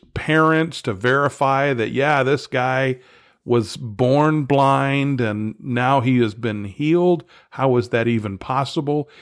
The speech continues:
He did it on the Sabbath day. They want to discount Jesus and, and say that Jesus is certainly not of God because he's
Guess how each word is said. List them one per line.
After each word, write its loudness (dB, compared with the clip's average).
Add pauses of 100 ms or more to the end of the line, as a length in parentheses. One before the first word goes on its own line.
(120)
He -4
did 2
it 0
on 2
the 0
Sabbath -2
day. 2 (500)
They 0
want 2
to 0
discount -2
Jesus 0
and, -4 (300)
and -4
say 2
that 0
Jesus 0
is 0
certainly -2
not 2
of 0
God 2
because -2
he's -4